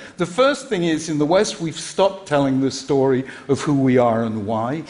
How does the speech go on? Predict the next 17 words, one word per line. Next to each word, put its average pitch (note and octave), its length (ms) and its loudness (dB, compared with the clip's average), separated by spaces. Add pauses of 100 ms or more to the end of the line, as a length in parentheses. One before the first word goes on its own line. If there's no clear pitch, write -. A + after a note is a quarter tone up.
(120)
even E3+ 380 2
in C3 100 4
America. A#2 640 -2 (880)
And D3+ 140 0
at F#3 120 2
the F3+ 100 4
same B3+ 440 2
time, C3+ 460 0 (360)
immigration G3 1000 2 (240)
is E3+ 180 -2
higher A3+ 520 2
than E3 220 0
it's - 300 -10 (140)
ever D3+ 420 2 (220)
been A#2+ 300 -2 (160)
before. D3+ 600 -6 (560)
So G3 320 2